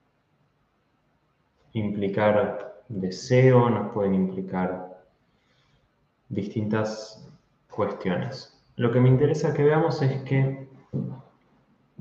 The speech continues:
el sentirnos atraídas hacia alguien, el sentir en la presencia de alguien que aparece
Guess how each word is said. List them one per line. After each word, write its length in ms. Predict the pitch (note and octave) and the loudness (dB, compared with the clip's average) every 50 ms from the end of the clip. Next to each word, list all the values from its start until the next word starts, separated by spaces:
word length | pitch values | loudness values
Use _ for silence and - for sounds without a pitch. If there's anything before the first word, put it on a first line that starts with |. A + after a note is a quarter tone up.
| - - _ _ _ _ _ _ _ _ _ _ _ _ _ - | -20 -20 _ _ _ _ _ _ _ _ _ _ _ _ _ -2
el 440 | A2+ A2+ A2+ A#2 A#2 - - - - - - - | 2 2 4 4 2 0 -4 -8 -10 -14 -18 -20
sentirnos 1200 | - - - - A#2+ A2+ A2+ A2+ A2+ A2 - - D#3 E3+ E3 C#3 B2 A2 G2+ G2 F#2+ F#2 - - | -20 -16 -8 -4 -2 0 0 0 0 -2 -2 -2 0 0 2 2 2 2 0 0 -2 -2 -4 -4
atraídas 560 | G2 F#2 F#2+ F#2+ G2 G2+ G#2+ G#2+ G#2+ G#2 G#2 | -6 -4 -4 -2 -2 0 0 0 -2 -2 -4
hacia 360 | F#2+ F#2+ - - G#2 G2+ G#2+ | -8 -8 -10 -8 -4 -2 -2
alguien, 600 | A2 A2 G#2+ G#2 G2+ G2+ G2 G2+ G2 G2 G2 G2 | 0 0 0 0 0 0 0 0 0 0 -2 0
el 540 | G2 F#2+ F#2 F#2 F#2+ G2 - - - - - _ _ _ _ _ _ _ | 0 2 2 2 0 0 -4 -8 -12 -16 -20 _ _ _ _ _ _ _
sentir 1120 | _ - - - - G2 G2 G2 G2 G2 - B2+ B2+ B2+ B2 B2+ B2+ B2+ B2+ B2+ B2 B2+ - _ _ _ _ _ _ - | _ -20 -12 -6 -2 -2 0 0 -2 -2 0 4 4 6 6 6 4 0 -2 -6 -10 -14 -18 _ _ _ _ _ _ -8
en 200 | G#2+ G2 G2 F#2+ | -6 -4 -2 -2
la 160 | F#2+ F#2+ F#2+ | -2 -2 -2
presencia 760 | F#2+ F#2+ F#2+ F#2+ - - A#2+ A2+ A2+ A2+ A2+ A2+ - - G2+ | -2 -4 -4 -6 -6 -6 -4 -2 0 0 -2 -2 -4 -4 -4
de 140 | G2 G2 G2 | -2 0 0
alguien 560 | G2 G2+ G2 G2 F#2 F#2 F2+ F2 F2 F2+ - - - _ _ _ _ _ _ _ _ _ _ _ _ _ _ _ _ _ _ _ _ _ _ _ _ _ _ | 0 0 0 0 0 0 0 -2 -4 -8 -10 -14 -20 _ _ _ _ _ _ _ _ _ _ _ _ _ _ _ _ _ _ _ _ _ _ _ _ _ _
que 140 | - - A2 | -8 -4 -2
aparece 1000 | G2+ F#2+ F#2+ G2 G2 G2+ A2+ A#2+ B2 - - - - G2 F#2+ F#2+ - - - - | -2 -2 -2 0 0 2 2 2 0 -2 -4 -6 -4 -4 -4 -6 -8 -14 -16 -20